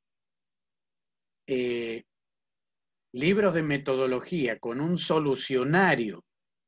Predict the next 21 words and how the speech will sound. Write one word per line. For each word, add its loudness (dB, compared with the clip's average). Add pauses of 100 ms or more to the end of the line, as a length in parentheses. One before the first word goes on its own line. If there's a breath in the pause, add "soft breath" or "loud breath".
(280)
como -2
los -6
libros 0
de 2
Schwann, 4 (1300)
yo 6 (180)
no 0
los 4
he 4
visto. -6 (1500)
No 4
los 6
he 4
visto, -2
no 0
los 0
conozco. -4 (1300)
Por -4
eso -2
yo 2 (640)
leo, 4